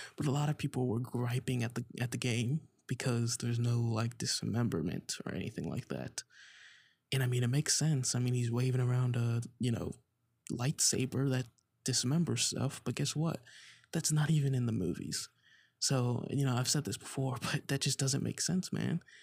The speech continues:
It's just not even in the movies. Why would you think it'd be in a rated T game? It's literally a rated T game, so th-, it's not even gonna be rated M, which is, which makes sense. I mean,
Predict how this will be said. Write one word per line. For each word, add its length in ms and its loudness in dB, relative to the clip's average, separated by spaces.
It's 200 0
just 200 0
not 260 2
even 220 2
in 100 4
the 80 4
movies. 500 0
Why 200 -2
would 180 -2
you 80 -2
think 220 -2
it'd 140 -4
be 220 -2
in 120 2
a 80 0
rated 440 -2
T 340 0
game? 440 -2
It's 220 0
literally 400 2
a 80 4
rated 400 2
T 220 0
game, 320 -4
so 260 -4
th-, 140 -4
it's 240 -4
not 160 2
even 140 2
gonna 140 2
be 100 0
rated 360 0
M, 240 -4
which 240 2
is, 220 2
which 340 -4
makes 260 2
sense. 360 2
I 80 0
mean, 380 0